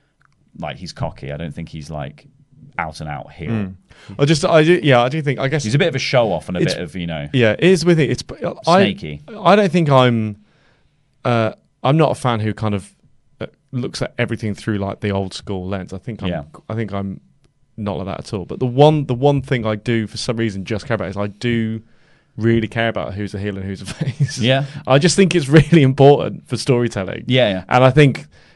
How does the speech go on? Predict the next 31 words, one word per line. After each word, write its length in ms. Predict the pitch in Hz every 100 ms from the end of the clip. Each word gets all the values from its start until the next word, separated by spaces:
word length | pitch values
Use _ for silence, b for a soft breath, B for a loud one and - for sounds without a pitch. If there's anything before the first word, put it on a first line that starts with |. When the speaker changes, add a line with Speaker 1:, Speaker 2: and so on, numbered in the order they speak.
| b _
Speaker 2:
someti-, 480 | - 160 147 156 -
sometimes 400 | 165 143 135 123
playing 220 | - 135
with 80 | 120
that, 120 | 123
it's 120 | 113 120
just 100 | -
kinda 160 | 120
like, 180 | 117 123 - 127
uh, 60 | - -
there's 160 | 170 160
a 40 |
million 320 | 175 190 180 151
things 220 | 160 135
you 60 |
could 240 | 135 170 143
do. 320 | 117 - - _ _ -
Speaker 1:
Mm. 120 | 92
Speaker 2:
So 120 | 85 131
w-, 180 | 92 -
I 80 | 127
just 160 | 135
don't 140 | 139 123
get 140 | 120
why 200 | 110 117
you 140 | 110 107
would 100 | 101
do 240 | 110 98 - - -
this 340 | 117 120 -
one. 140 | 110 190
Speaker 1:
Well, 180 | 127